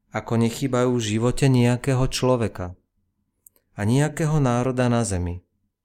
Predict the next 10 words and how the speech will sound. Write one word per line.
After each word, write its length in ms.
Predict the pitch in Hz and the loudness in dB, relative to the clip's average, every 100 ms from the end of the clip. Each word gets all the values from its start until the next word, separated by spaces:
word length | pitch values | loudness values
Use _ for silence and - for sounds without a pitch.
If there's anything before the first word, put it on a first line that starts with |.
| _ _ _ _ _ _ _ _ | _ _ _ _ _ _ _ _
Je 160 | - 104 | -6 -2
dobre, 480 | 104 120 98 90 80 _ _ _ _ - | 2 2 0 -4 -8 _ _ _ _ -12
keď 100 | 113 101 | -6 -2
má 160 | 104 101 | -2 -2
človek 480 | - 120 110 107 | -2 -2 -2 0
niekoho, 720 | 107 107 107 117 113 113 113 _ _ _ - | 2 2 0 -2 -4 -4 -6 _ _ _ -18
s 100 | - | -8
kým 240 | - 120 127 | 2 4 4
sa 160 | - | 4
môže 720 | 135 135 135 135 113 101 95 | 2 2 2 0 0 -4 -6